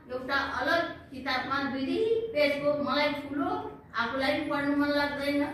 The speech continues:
भने अरूलाई पनि मन लाग्दैन होला भनेर सर्टकटमा आफ्नो विचार राख्छु। र मेरो विचार कोही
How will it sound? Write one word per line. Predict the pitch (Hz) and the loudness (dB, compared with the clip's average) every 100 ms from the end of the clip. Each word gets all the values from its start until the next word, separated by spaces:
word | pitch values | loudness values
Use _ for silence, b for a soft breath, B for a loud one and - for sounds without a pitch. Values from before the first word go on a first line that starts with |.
| - 254 | -8 -8
भने | 285 | -6
अरूलाई | 285 277 277 285 285 | -2 0 0 -2 -2
पनि | 285 294 | -4 -4
मन | 277 269 | -2 -2
लाग्दैन | 240 226 208 240 240 233 | -2 -4 -4 -6 -6 -6
होला | 214 220 214 | -6 -6 -6
भनेर | 226 247 | -8 -10
सर्टकटमा | 247 294 294 233 226 226 233 - - - | -4 -2 -2 -4 -6 -6 -8 -8 -12 -10
आफ्नो | 202 202 233 190 | -8 -6 -10 -10
विचार | 185 190 - | -6 -4 -4
राख्छु। | - - - - - - - - - - - - 139 - - - - - - - - - | -6 -8 -14 -18 -20 -20 -20 -20 -20 -20 -20 -20 -18 -18 -18 -20 -20 -20 -20 -20 -20 -8
र | 226 285 | -2 0
मेरो | 285 294 311 285 | 4 4 4 0
विचार | 277 294 285 262 185 - - - - - - - - - | 0 2 2 2 -4 -8 -14 -20 -20 -20 -20 -20 -20 -14
कोही | 254 254 240 | -10 -6 -6